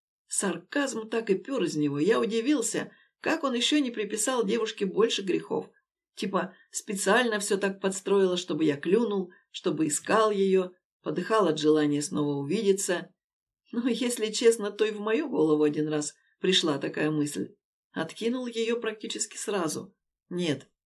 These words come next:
ответил я тихо, но твердо. «Это был не просто холодный портрет по фото. Она мне в душу заглянула и изобразила те эмоции, которые давно не видела моя рожа в зеркале». Миша слегка улыбнулся.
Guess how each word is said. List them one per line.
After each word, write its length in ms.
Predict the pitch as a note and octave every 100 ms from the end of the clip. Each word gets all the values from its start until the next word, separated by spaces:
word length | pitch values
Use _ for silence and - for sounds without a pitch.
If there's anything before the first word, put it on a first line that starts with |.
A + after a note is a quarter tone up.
| _ -
ответил 420 | E3 E3+ F3 -
я 180 | D#3+ D3
тихо, 360 | D3 F#3+ F#3+ A#3+
но 140 | A#3
твердо. 540 | A3+ D#3 D3 D3 C#3+ - _ _ _ _ -
«Это 280 | F#3+ F#3+ G3+
был 300 | G#3 G#3+ G#3+
не 100 | G3+
просто 400 | A3 A3 - D3+
холодный 460 | E3+ F3+ D#3+ E3
портрет 480 | - F#3 F#3+ F#3+ -
по 120 | F3
фото. 440 | F#3+ F#3 - D3+ - _ _ _ _
Она 280 | F3 F3 F#3
мне 220 | F3+ F3+
в 60 | F3
душу 300 | G3 A#3+ D#3+
заглянула 720 | D#3+ D3+ D3+ D3+ C#3 C#3 C#3 _ _ _ _
и 200 | - D#3+
изобразила 640 | E3+ F#3+ F#3+ G3 G#3+ A#3+ G3+
те 260 | G3+ G#3+
эмоции, 540 | G#3 A3 A3+ - A3 G3
которые 640 | G3 G3 G#3 G#3 G3+ G3+ _ _
давно 400 | - G3+ G#3 A3+
не 160 | A#3 G#3
видела 340 | A3+ G3+ G3+
моя 260 | F#3+ F#3+ G3
рожа 260 | G#3+ G3 F#3
в 40 |
зеркале». 600 | F#3+ A3 F#3+ C#3 C#3 - _ _ _ _ _ _ -
Миша 300 | F#3+ - C#4
слегка 400 | - G3+ G3+ G3+
улыбнулся. 760 | G#3+ G3 D#3 C#3+ C#3+ - -